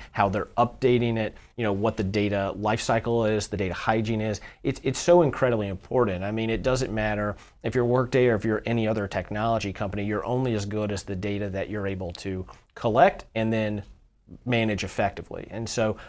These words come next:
we work through those challenges on a day in, day out basis with commercial customers, with state and local governments, with, you know, hospitals, with, you know, retailers, with higher education. So we've seen it from pretty much every angle. And while there is plenty of uniqueness about,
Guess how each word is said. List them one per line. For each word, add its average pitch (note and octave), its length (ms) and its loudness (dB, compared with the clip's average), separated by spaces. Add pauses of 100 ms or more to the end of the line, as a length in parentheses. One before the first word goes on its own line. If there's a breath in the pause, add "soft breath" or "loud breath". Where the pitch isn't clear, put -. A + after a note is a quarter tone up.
(120)
we C#3+ 260 6
work D#3+ 300 4
through C#3 140 4
those A2+ 220 0
challenges A2 460 0
on A2 60 -2
a G2 80 -2
day G#2+ 260 0
in, G#2 100 -2
day G2+ 200 -2
out F#2+ 120 -2
basis F2+ 360 -6
with F2 120 -10
commercial A#2+ 440 0
customers, G#2+ 560 -2
with - 100 -2
state G#2 220 0
and F#2 80 -6
local G#2+ 240 -2
governments, G2+ 560 -4
with, F2+ 180 -4 (320 loud breath)
you - 80 -4
know, B1 220 -4
hospitals, A#2 880 2
with, E2+ 260 -6 (100)
you - 100 -10
know, C#2+ 180 -10
retailers, A2 840 0
with F2+ 360 -8
higher A2 240 0
education. A2+ 580 -4 (420 loud breath)
So - 120 0
we've F#3 260 6
seen D#3+ 280 2
it G#2+ 120 0
from A2+ 140 -2
pretty C3 240 2
much A2 240 0
every G#2 400 -2
angle. G#2+ 440 -4
And A#2+ 120 -2
while C#3+ 160 10
there D3+ 220 6
is D#3 200 4
plenty C#3 380 2
of G2+ 100 2
uniqueness G#2 680 -4
about, G2+ 420 -2